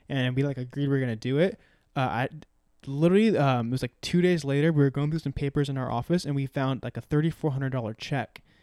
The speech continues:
in our office that was over, like, a year old, and it was from when we closed escrow on our house. It was, like,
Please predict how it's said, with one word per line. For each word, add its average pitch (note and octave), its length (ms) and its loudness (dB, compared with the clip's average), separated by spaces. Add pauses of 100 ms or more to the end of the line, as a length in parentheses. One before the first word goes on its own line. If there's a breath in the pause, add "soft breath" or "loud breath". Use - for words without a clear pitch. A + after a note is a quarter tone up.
in - 80 -8
our - 140 -2
office E3 460 0 (180 soft breath)
that C#3 80 -2
was C3+ 100 2
over, C#3+ 280 2
like, C3 100 0
a A#2+ 60 -2
year B2 280 -2
old, C3+ 280 0
and C#3+ 80 -2
it C#3 40 0
was C3+ 120 0
from C#3+ 180 -2
when C3+ 80 2
we B2+ 100 0
closed - 300 -4
escrow B2 300 -6
on B2 80 -6
our A#2 100 -6
house. - 400 -8
It D3 60 -2
was, C#3 160 4
like, A#2+ 320 -2